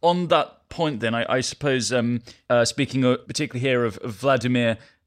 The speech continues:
Kara-Murza's, uh, imprisonment, and his, his wife spoke at an event earlier this month in which she said the conviction of her husband demonstrates the effectiveness of Putin's work. Will his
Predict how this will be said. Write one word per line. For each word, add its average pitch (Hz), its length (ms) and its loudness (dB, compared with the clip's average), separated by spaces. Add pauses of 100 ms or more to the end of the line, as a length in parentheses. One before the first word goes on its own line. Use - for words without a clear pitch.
(140)
Kara-Murza's, 117 880 2 (280)
uh, 107 180 0
imprisonment, 107 460 -4
and 104 80 -6
his, 123 240 0
his 120 200 -6
wife 131 480 2 (360)
spoke 139 280 0
at 123 60 -4
an 127 120 2
event 117 400 2
earlier 110 240 2
this 104 180 -6
month 110 380 -2
in 110 120 -2
which 110 160 -4
she 113 100 -8
said 107 360 -2 (380)
the 123 80 -8
conviction 123 500 0
of 110 80 -2
her 120 100 2
husband 110 520 -4
demonstrates 131 600 0
the 123 120 -6
effectiveness 107 920 -6 (480)
of 117 140 -4
Putin's 107 560 -6 (200)
work. 110 400 0 (680)
Will 160 420 2
his 139 500 -2